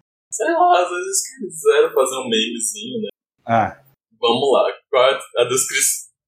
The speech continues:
Speaker 1: a descrição da habilidade? Réu ataca bem devagar, mas rouba tem-,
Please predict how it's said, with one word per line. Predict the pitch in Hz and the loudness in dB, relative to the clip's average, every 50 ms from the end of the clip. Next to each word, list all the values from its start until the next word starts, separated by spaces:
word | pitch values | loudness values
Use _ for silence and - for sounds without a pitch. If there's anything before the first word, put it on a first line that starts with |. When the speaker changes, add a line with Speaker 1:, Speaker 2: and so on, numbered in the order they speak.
| _ _ _ _ _ _ _ _ - | _ _ _ _ _ _ _ _ -2
Speaker 1:
a | 110 110 | 0 2
descrição | 110 120 120 - 135 135 - 151 127 | 2 2 0 0 0 0 2 2 2
da | 131 135 | 2 2
habilidade? | 131 131 135 135 143 - - 98 90 - - - - - - - _ _ _ _ _ _ - | 2 0 -2 -4 -4 -2 0 2 2 2 2 0 -2 -6 -18 -20 _ _ _ _ _ _ 0
Réu | 123 135 151 156 | 2 4 6 4
ataca | 165 160 - 147 147 - - 131 - | 4 4 4 2 2 2 2 2 2
bem | 139 147 185 | 2 2 0
devagar, | 202 - - 185 175 160 135 117 110 107 113 - - | 0 -2 0 2 2 4 4 4 4 4 4 2 0
mas | 127 120 123 123 127 | 0 0 0 2 4
rouba | 127 120 - 139 131 - | 4 4 4 2 0 -2
tem-, | - 156 165 - - - | -4 -4 -6 -6 -8 -12